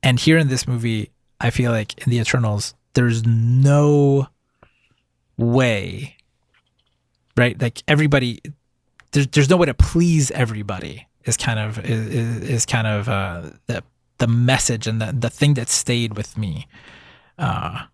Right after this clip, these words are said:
the most. And I haven't stopped thinking about it since I watched the movie a couple weeks ago.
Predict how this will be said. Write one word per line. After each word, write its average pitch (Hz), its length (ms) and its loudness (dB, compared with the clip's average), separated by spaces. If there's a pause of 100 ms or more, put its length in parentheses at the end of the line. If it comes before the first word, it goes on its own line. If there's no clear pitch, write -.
(400)
the 113 180 2
most. - 680 -2 (240)
And 117 100 2
I - 40 -2
haven't 127 200 -2
stopped - 240 -4
thinking 113 240 -6
about 98 160 -4
it 107 80 -8
since 110 160 -4
I 98 60 -2
watched 98 280 -6
the 107 60 -6
movie 101 520 -4 (520)
a - 40 -20
couple 107 240 -2
weeks 92 200 -4
ago. - 200 -12